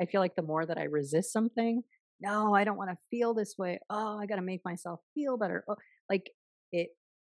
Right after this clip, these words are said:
persists, right? It continues. But the moment I could just go, "Okay, hi. Like, I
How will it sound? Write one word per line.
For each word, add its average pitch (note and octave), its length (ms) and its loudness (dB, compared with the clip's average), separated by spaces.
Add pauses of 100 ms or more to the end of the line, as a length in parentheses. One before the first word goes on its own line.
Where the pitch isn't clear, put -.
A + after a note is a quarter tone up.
(340)
persists, B3 500 -2
right? E3+ 200 2
It F#3 200 -4 (240)
continues. A3 680 0
But F3+ 200 2
the F3 80 -4
moment G3 340 4
I G3+ 60 2
could G3 140 -10
just G3+ 160 -8
go, G#3+ 220 -4 (600)
"Okay, G#4 220 6
hi. G#3+ 240 4 (540)
Like, G#3 180 2 (680)
I F#3+ 180 -2